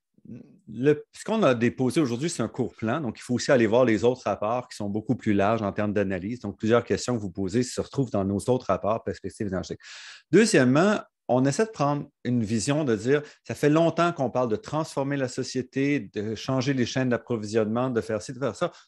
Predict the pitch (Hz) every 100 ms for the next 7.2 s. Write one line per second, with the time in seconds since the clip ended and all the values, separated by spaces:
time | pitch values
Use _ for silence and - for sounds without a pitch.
0 | _ 147 139 127 110 104 101 - - _
1 | 127 123 _ 135 151 214 151 135 123 120
2 | 170 127 107 104 - 135 147 143 - _
3 | - - - 220 214 127 123 - 147 147
4 | 104 101 131 123 143 135 107 110 107 127
5 | 127 110 101 98 101 98 123 120 117 110
6 | 101 98 127 113 104 92 95 - - 127
7 | 120